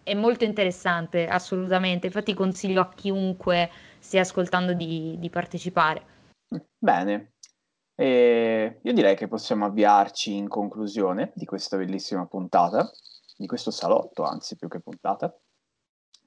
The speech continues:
Speaker 2: in cui abbiamo parlato non solo di disegno e diritti d'autore, ma appunto della, delle arti e del mestieri, no? Eh, una cheat di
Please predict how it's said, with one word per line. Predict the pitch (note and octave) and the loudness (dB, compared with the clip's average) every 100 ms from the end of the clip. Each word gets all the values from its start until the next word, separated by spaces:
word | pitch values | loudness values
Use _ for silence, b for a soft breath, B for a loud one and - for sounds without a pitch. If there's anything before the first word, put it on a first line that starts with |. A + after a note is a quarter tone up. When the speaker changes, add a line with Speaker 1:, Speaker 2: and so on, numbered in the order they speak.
| _ | _
Speaker 2:
in | G#2+ | -8
cui | F#2+ G#2+ F#2+ F#2 F2+ F2 | -2 0 0 0 -2 -2
abbiamo | F2+ F#2 F#2+ F2 | -4 0 2 2
parlato | F2+ F#2 F#2 F#2+ F2+ F2+ F2+ | 2 4 4 4 0 -4 -2
non | G2+ G#2 | 0 -2
solo | - - C3 A#2+ | -2 4 6 6
di | G#2+ G2+ | 4 0
disegno | G2+ G#2 G#2+ G2 F#2 | 0 2 2 2 0
e | |
diritti | F2+ F#2+ G2 | 0 0 2
d'autore, | - G3 F3+ F#2 F#2 G2 G2+ B B _ | 4 4 2 4 6 6 6 B B _
ma | F2+ | -2
appunto | F#2 - F#2 F#2 F#2+ F2 D#2+ D#2+ E2 - - _ _ - | 0 -2 -4 -4 -2 0 0 -2 -4 -12 -20 _ _ -14
della, | - G2+ F#2 F#2+ G2+ G2 - | 0 2 4 6 6 6 2
delle | A2 A#2+ A#2 | 2 4 6
arti | A#2+ B2 A#2+ - | 6 4 0 -6
e | G#2+ | -4
del | G#2 G2 | -4 -4
mestieri, | G2 F#2+ - G2+ F#2 F2 | -6 -10 -10 -8 -6 -8
no? | F#2+ F#2+ - | -12 -16 -10
Eh, | G2+ - - _ - | -8 -8 -14 _ -10
una | G#2 G2+ | -6 -4
cheat | - G2+ G2+ - G2 F2+ b b _ _ | -4 -6 -4 2 2 2 b b _ _
di | F#2+ G2 | -4 -4